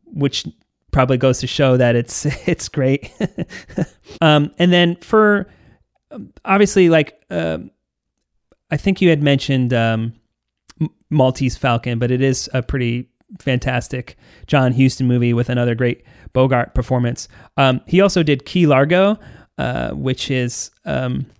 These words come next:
st-, that which stars, uh, Lauren Bacall, uh, another kind of sweaty Florida set, uh, crime thriller kind of thing.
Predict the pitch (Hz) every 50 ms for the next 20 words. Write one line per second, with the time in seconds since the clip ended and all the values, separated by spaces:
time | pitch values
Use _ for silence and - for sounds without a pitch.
0 | _ _ _ _ - - _ - - - - - 175 151 147 147 143 139 - -
1 | - - 156 135 131 127 117 - 123 113 113 107 117 - - 127 123 120 120 117
2 | 117 117 113 - - 123 113 110 110 - _ - - - - _ _ - - 58
3 | - - - - - - - - _ _ _ _ _ _ _ - - 131 123 120
4 | 120 120 123 120 - 131 123 117 117 117 113 - - - - _ _ _ _ _
5 | _ _ _ - - - - - 139 127 117 113 113 113 107 107 110 - _ _
6 | _ _ _ _ _ _ _ _ - 190 - - - 151 135 127 123 120 120 113
7 | - - - 131 113 110 - - - - - 139 120 120 117 113 117 117 - -
8 | - 135 120 117 117 117 117 117 - 131 123 117 120 117 110 - 127 123 120 113
9 | 110 113 - 127 113 110 110 107